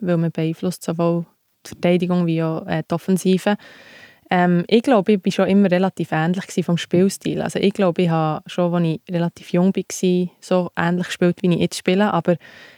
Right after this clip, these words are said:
es ist weniger aufgefallen, ich glaube auch, wenn man für kleinere Vereine spielt, wenn man vielleicht noch nicht eine Leaderin ist in einem Team, dann fällt man genau in diesen Positionen eben nicht auf. Und ich glaube schon, dass ich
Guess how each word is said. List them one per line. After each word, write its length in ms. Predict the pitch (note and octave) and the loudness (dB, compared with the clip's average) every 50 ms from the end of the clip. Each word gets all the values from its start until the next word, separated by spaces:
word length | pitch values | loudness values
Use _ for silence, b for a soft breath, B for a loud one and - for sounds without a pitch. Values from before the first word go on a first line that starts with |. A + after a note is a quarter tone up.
| B B | B B
es 140 | G3+ - - | 0 2 4
ist 40 | |
weniger 360 | F3+ F#3 F#3+ G3+ F#3+ G3+ F3 F#3 | 4 4 4 4 2 2 2 2
aufgefallen, 500 | G3 F3+ - _ - - F#3 F#3 F#3 F#3 | 0 -2 -2 _ -4 -2 0 2 2 2
ich 60 | E3+ | 2
glaube 220 | - F3 E3 E3+ F3+ | 0 0 0 2 0
auch, 40 | E3+ | 0
wenn 120 | E3+ D#3+ | 0 0
man 120 | D#3+ D#3+ D#3 | 0 -2 -2
für 120 | - F3 | -4 -8
kleinere 400 | - - F#3+ F#3 F#3 F3+ F3 E3 | -2 2 4 4 4 4 2 0
Vereine 420 | - E3 E3+ F#3 F#3+ F#3+ F#3+ F#3+ | 0 0 2 4 4 4 4 2
spielt, 400 | F3+ - - F3 E3+ E3+ E3 - | 0 0 0 0 2 2 2 0
wenn 80 | D#3+ D#3+ | -2 -4
man 80 | D#3+ - | -4 -4
vielleicht 260 | - E3 E3 D#3+ - | -4 -4 -4 -2 -2
noch 100 | - E3 | -2 -2
nicht 280 | E3 - - E3+ - | -2 -2 -4 -4 -4
eine 100 | E3+ D#3+ | 0 2
Leaderin 440 | E3+ F3+ E3+ - F3 F3 E3+ E3+ E3+ | 2 2 2 2 2 2 2 2 2
ist 120 | E3 - - | 0 -2 -2
in 80 | E3 E3 | -2 -2
einem 140 | D#3+ - | -2 -4
Team, 320 | _ - F3 F3 F3 F3+ E3+ B B B B B B B B B - | _ 0 2 2 4 2 0 B B B B B B B B B 2
dann 240 | F3+ F3 E3+ F3 - - - _ - | 4 4 4 4 0 -4 -14 _ -18
fällt 280 | A3 - - F3 E3+ E3+ | -12 -2 0 0 2 2
man 100 | F3+ D#3+ | 0 2
genau 280 | - E3+ F3 F3 F#3+ F#3+ | 2 4 4 4 4 4
in 80 | E3+ | 4
diesen 180 | F3 F3+ F#3 - | 4 4 2 2
Positionen 580 | - E3+ D#3 - - - - F3 E3+ E3+ E3 | 0 -4 -4 -4 -6 -2 0 0 2 2 0
eben 160 | D#3+ - D#3+ E3 | 0 0 2 2
nicht 180 | F3+ E3+ - | 2 2 2
auf. 260 | E3 D#3+ E3 - - | 2 0 0 0 -2
Und 160 | E3 D#3+ E3 E3+ | -2 -2 -2 -2
ich 80 | E3+ | -2
glaube 240 | - F3+ E3+ E3 - | -2 -2 -2 -2 -2
schon, 180 | - F#3 F#3 - | 0 -2 0 0
dass 160 | F#3 E3 - | -2 0 2
ich 160 | F3+ F3+ | 2 0